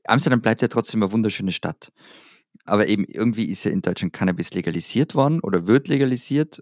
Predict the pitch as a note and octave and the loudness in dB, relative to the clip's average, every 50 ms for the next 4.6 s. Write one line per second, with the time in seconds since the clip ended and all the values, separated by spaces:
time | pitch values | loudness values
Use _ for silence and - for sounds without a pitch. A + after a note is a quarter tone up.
0 | - - - G#2 G#2 G#2 - - - G2 G#2 - - A2+ A2+ A2+ - C3 F#2+ A#2 | -14 -6 -2 -2 -2 -2 -4 -4 -2 -2 -2 0 0 0 0 0 0 -2 0 0
1 | A2+ G#2 F#2+ - G2+ - - - G2+ - - A2+ G#2+ G#2 G2+ - G#2+ F#2 F2 F#2+ | 0 0 0 0 -2 -2 0 -2 -2 0 2 4 4 4 2 2 0 -2 -2 -2
2 | - - G#2+ C#3 D#3 - D3 C#3+ - C#3+ C#3 C3+ - - A#2 A#2+ B2 - F2 F2 | 2 4 4 4 4 2 0 0 2 0 0 0 0 0 2 2 2 2 0 -4
3 | - - - D#2+ F2 F2 - G2+ - - F#2+ F#2+ G2+ F#2 - F#2 F2 G2 F#2+ E2+ | -8 -10 -8 -8 -8 -6 -8 -10 -6 -6 -4 -4 -4 -4 -4 -4 -2 -2 -2 -2
4 | D#2 D#2+ D2+ D2+ D#2 - - - - - E2 A2+ | -2 -4 -6 -6 -6 -8 -12 -10 -8 -10 -10 -10